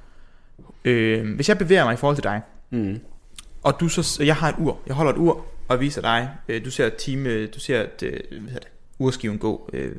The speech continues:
Speaker 1: sekundviser,
Speaker 2: Ja.
Speaker 1: den tæller. Hvis jeg begynder at bevæge mig i forhold til dig, så vil du kigge på mit ur og se, at det går langsommere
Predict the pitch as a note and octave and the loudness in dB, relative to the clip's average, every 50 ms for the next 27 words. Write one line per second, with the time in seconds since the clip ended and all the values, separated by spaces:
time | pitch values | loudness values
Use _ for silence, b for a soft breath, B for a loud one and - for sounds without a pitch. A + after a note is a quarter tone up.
0 | - - - - - - C#3+ B2 A2 - - - - - A2+ A2 - - C3+ A#2+ | -12 -12 -8 -4 0 2 2 2 2 -2 -6 -10 -2 2 2 2 2 0 -4 -4
1 | B2+ A2 G#2 B B B B B B B B B - C#3 C#3+ F#3+ F3+ F#3 G3+ F#3 | -2 -2 -4 B B B B B B B B B -2 2 4 6 6 6 6 6
2 | D3+ C3+ B2 C3+ B2+ D#3 D#3 B2+ - - - - - - _ _ _ - A2+ A2+ | 4 2 2 2 2 2 2 2 0 -4 -12 -18 -20 -20 _ _ _ -12 -4 0
3 | B2 A#2+ A#2 C3+ - G#2 G#2+ - - - - - b b b b b - - F3 | 0 0 0 0 -4 -6 -6 -8 -10 -14 -20 -20 b b b b b -4 0 0
4 | E3+ E3+ D3+ - F#3 G3 G#3 A3 - - - - G#3+ G#3+ - C#3 C3 C#3 C3+ C#3+ | 2 2 0 0 -2 -2 -2 -4 -6 -10 -8 -8 -6 -4 -2 -2 -2 -2 -2 -4
5 | C3 A#2 B2+ C#3 - - - C3 B2 - - - G3+ - - - - B2+ - - | -4 -4 -6 -8 -14 -12 -10 -8 -8 -2 0 2 0 0 -2 -6 -10 -10 -8 -10
6 | C#3 B2 - E3 D3 A#2 B2 E3 F3 - - - - | -8 -6 -4 -2 -2 0 0 -2 -2 -4 -6 -8 -10